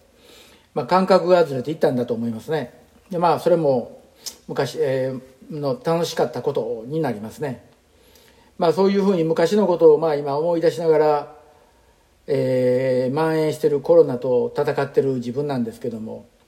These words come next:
でも、周りが言うほどね、コロナも今、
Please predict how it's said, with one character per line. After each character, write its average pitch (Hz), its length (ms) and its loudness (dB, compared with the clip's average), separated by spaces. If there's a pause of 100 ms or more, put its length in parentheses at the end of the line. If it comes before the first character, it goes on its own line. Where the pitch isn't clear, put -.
(760)
で 202 60 -6
も、 170 260 8
周 233 320 6
り 262 80 2
が 262 100 6
言 254 140 2
う 262 40 0
ほ 247 140 6
ど 226 640 8
ね、 214 340 -4
コ 214 120 -2
ロ 208 100 -2
ナ 151 120 -10
も 135 160 -14
今、 131 440 -14